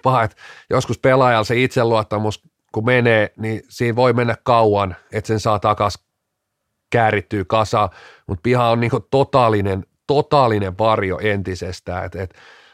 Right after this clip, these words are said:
et, hänellä on ne omat vahvuudet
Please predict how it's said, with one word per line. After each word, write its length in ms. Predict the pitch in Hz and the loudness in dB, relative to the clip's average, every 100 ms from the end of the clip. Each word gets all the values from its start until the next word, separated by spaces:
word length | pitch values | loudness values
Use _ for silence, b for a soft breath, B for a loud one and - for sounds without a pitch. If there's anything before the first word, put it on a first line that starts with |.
| b - | b -12
et, 200 | 107 98 - _ _ _ _ _ _ - - _ _ _ _ | -8 -8 -12 _ _ _ _ _ _ -20 -20 _ _ _ _
hänellä 560 | - 123 - 156 143 131 | -10 -8 -2 2 2 2
on 100 | 160 | 2
ne 100 | 139 | 2
omat 380 | 135 147 147 - | 4 4 2 2
vahvuudet 760 | 127 131 123 113 107 104 95 | 2 4 2 2 2 0 -2